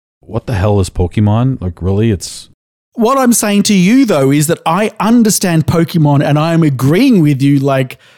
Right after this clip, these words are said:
Speaker 2: what? Why?
Speaker 1: Forget all that. I just don't wanna have to learn Poke-, I definitely don't wanna.
Speaker 2: You won't have to. You, you won't have to.
Speaker 1: Here's something. I never saw an episode of Game of Thrones before I started playing the game.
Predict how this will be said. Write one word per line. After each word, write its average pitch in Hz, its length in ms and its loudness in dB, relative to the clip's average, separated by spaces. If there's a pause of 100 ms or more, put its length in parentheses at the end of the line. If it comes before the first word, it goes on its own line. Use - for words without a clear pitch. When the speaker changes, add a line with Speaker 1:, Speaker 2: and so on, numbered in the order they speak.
(220)
Speaker 2:
what? 240 480 -2
Why? 135 680 0 (720)
Speaker 1:
Forget 190 260 0
all 160 140 2
that. 95 300 -2
I 151 100 -2
just 156 220 -6 (240)
don't 123 140 0
wanna 131 140 0
have 117 160 -2
to 104 80 -2
learn 104 360 -2
Poke-, - 340 -10
I 92 80 -6 (220)
definitely 127 320 -2
don't 92 180 -2
wanna. 87 280 -6 (280)
Speaker 2:
You 202 120 0
won't 214 120 2
have 131 160 -2
to. 117 180 -4 (300)
You, 269 160 -8
you 196 80 2
won't 143 120 0
have 160 140 -4
to. - 140 -10 (640)
Speaker 1:
Here's 147 300 -4
something. 85 280 -6 (120)
I 117 480 -2
never 127 460 -2
saw 113 280 -2
an 101 80 0
episode 98 300 -2
of 85 100 -4
Game 98 200 -2
of 98 100 -4
Thrones 90 240 -2
before 90 240 -8
I 87 40 -4
started 85 240 -6
playing 92 260 -4
the 80 60 -8
game. 67 280 -14